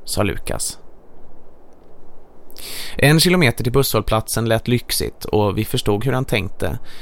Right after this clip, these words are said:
Kortare restid och vi skulle dessutom inte behöva dö av utmattning varje gång vi hälsade på honom. Så vi började en ny reserutin.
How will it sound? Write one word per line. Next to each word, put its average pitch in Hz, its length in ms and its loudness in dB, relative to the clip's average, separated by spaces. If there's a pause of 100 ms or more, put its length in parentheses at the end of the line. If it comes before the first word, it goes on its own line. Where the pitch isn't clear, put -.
(320)
Kortare 135 480 6
restid 135 680 2
och 120 120 2
vi 117 40 0
skulle 123 220 2
dessutom 117 400 2
inte 110 180 0
behöva 107 260 2
dö 117 380 4
av 107 200 2
utmattning 104 680 0
varje 104 220 4
gång 98 240 -2
vi 104 80 -2
hälsade 101 320 0
på 107 200 2
honom. 60 280 -2 (1400)
Så 139 300 6
vi 139 120 4
började 151 380 4
en 156 80 2
ny 123 160 4
reserutin. 120 760 0